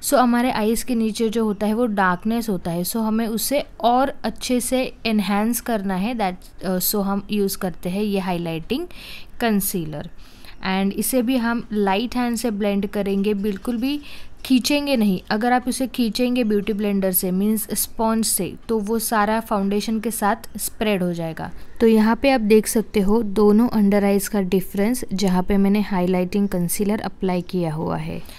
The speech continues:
So हमारा base जो है वो complete हो चुका है। अब next step जो है वो होता है powder। तो आप कॉम्पैक्ट पाउडर ही यूज़ करो as a beginner।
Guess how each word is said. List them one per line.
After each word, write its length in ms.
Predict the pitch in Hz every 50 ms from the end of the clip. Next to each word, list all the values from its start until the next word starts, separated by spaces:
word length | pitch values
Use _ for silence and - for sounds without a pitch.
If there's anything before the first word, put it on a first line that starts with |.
| - - -
So 120 | - 254
हमारा 300 | 233 226 220 226 226 233
base 400 | 214 202 190 208 208 220 240 240
जो 140 | 233 240 240
है 80 | 240
वो 120 | 247 226 254
complete 600 | - - 226 196 190 185 - 220 214 247 - 240
हो 100 | 214 190
चुका 320 | 185 - 190 185 - 175
है। 260 | 165 165 180 226 262 254 - - -
अब 180 | - 208 196 190
next 320 | 202 196 208 247 247 -
step 260 | - - 220 208 202 - -
जो 140 | 185 214 202
है 160 | 190 190 185
वो 100 | 180 185
होता 220 | 185 180 185 185
है 120 | 180 214 233
powder। 640 | 226 - - - 220 190 180 175 165 165 147 - 175 - - - - - - - - -
तो 60 | - -
आप 300 | - 202 214 - - 226
कॉम्पैक्ट 560 | - - 220 208 196 185 - 226 226 220 - -
पाउडर 320 | 254 233 220 226 233 240
ही 200 | 220 247 254 247
यूज़ 220 | 247 240 240 233 -
करो 240 | - 233 233 247 - -
as 240 | 190 190 202 196 196
a 100 | - 202
beginner। 520 | 185 175 180 170 175 175 165 175 220 269